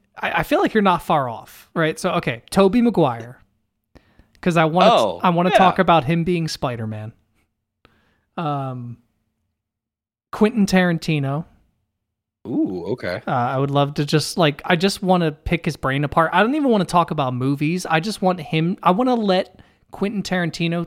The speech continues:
Speaker 1: talk about whatever the fuck Quentin Tarantino wants to talk about while I'm in the room.
Speaker 2: <laughs>
Speaker 1: I'm totally cool with that. Uh, <laughs> he,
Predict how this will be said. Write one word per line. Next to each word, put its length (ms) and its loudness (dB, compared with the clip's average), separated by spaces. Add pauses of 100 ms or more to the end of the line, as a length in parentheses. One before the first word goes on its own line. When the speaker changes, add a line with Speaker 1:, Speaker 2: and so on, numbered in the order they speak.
Speaker 1:
talk 380 0
about 300 -2
whatever 360 -2
the 120 -4
fuck 360 -2
Quentin 360 -6
Tarantino 580 -4
wants 160 -6
to 120 -8
talk 320 -4
about 420 -2 (320)
while 400 0
I'm 160 -2
in 80 0
the 80 -6
room. 320 -2 (200)
Speaker 2:
<laughs> 220 -20
Speaker 1:
I'm 160 0
totally 420 -2
cool 240 -4
with 160 -6
that. 320 -16 (400)
Uh, 520 0 (340)
<laughs> 260 -20
he, 320 2